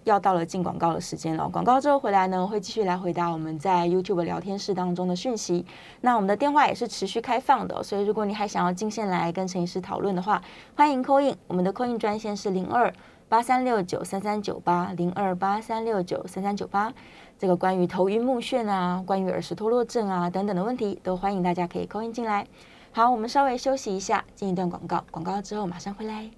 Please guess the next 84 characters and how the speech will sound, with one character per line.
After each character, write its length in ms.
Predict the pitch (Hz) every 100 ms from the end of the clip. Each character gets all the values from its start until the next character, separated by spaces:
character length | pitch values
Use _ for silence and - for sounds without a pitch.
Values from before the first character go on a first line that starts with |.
| _
欢 160 | - 320
迎 40 |
回 160 | 330 262
到 120 | 240
F 200 | 247 226
M 80 | 233
九 120 | 196
八 120 | 185
点 240 | 208 190 185
一 60 |
九 100 | 214
八 140 | 185 208
新 100 | 277
闻 160 | 269
台， 460 | 247 208 196 190 202
你 80 | 185
现 160 | 185
在 100 | 196
所 200 | 190 180
收 160 | 165 240
听 160 | 269 285
的 100 | 233
节 180 | -
目 220 | 220 269 240
是 180 | -
名 200 | 214 202
医 40 | 247
央 180 | 285 302
叩， 240 | 349 294 - - - - -
我 80 |
是 140 | 220 330
主 140 | 285
持 160 | 247 247
人 220 | 233 233
要 100 | 240
李 100 | 214
诗 140 | -
诗。 360 | 247 269 262 262
我 60 | 196
们 160 | 185
今 100 | 180
天 120 | 208
在 100 | 208
节 140 | 202 190
目 120 | 196
当 220 | 208 208
中 160 | 214 233
正 180 | 311 302
在 140 | 294
讨 160 | 240 185
论 180 | 233
的 80 | 208
哦， 120 | 175
是 120 | 185 196
关 240 | 208 202
于 60 | 180
这 100 | 196
个 160 | 175 - - -
天 200 | - 359
旋 240 | 392 233
地 160 | 226 269
转、 220 | 196 165 -
头 220 | - 196
晕 120 | 254
目 220 | 339 349 233
眩 260 | - 208
的 80 | 165 -
耳 200 | 170 160
石 220 | 165 -
脱 220 | 190 247 254
落 160 | 254
症。 200 | 196 233 175 - - - -
再 140 | 311
次 100 | 311
欢 180 | 311 285
迎 120 | 262
今 180 | 233 247
天 80 | 220
的 60 |
来 180 | 190 165
宾 240 | 175 196 208
是 260 | - 175
新 200 | - 233
店 180 | 233 220